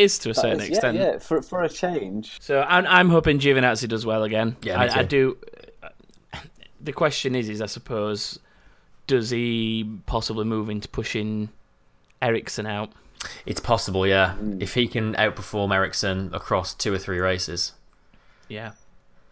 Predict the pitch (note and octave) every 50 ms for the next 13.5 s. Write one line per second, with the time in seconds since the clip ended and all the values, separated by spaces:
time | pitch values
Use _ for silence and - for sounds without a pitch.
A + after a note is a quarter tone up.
0 | _ - - _ _ _ - - - - A#2+ G#2 G#2 G#2+ G2+ G2+ G#2+ G#2 G2+ F#2+
1 | - G#2 G2+ G2+ - - - G#2 F#2+ - G#2 G2 F#2+ F#2+ - - - - G#2+ G2+
2 | G2 F2+ F#2+ F#2+ F#2+ F#2+ - G#2 G2 F#2+ F#2 F2+ F2 G2 F#2+ G2 G2+ - - -
3 | - - - - - - - - C3 A#2+ A2+ A2+ A2+ A2 - - C3 B2+ B2+ A#2+
4 | A2 G#2+ A#2 A2+ - - - - - - - A#2+ A#2 A2+ - - - - - -
5 | - - _ - - - - B2 G#2 A#2 A2+ F#2+ - - A2+ G2+ A#2 G#2 G2 -
6 | - A2+ G#2+ G#2+ G#2 F#2+ F#2 F#2 F#2 F2+ F#2 F2 F#2 F#2 F#2 F#2 G2 G2 G2 F#2+
7 | F#2+ F#2 F#2 F#2 - - - - - - - - - - - - - - - -
8 | - - - - - - - - - - - - - - - - - - - -
9 | - - G2 - G#2+ G#2 - A2 G#2 - - A#2+ A#2+ C3 C#3+ B2+ G#2 F#2+ F#2+ F#2+
10 | F#2+ G2 G2 F#2+ G2 F2+ F2+ F2 E2+ F2 E2+ F2 E2+ F2+ F#2 F#2+ - - - -
11 | - - - - - - - - - - - G#2 - - - _ _ - - -
12 | - _ _ - _ - _ _ - - _ - - - - - - - - -
13 | - - - A2+ A2 G2+ G#2 G#2 G#2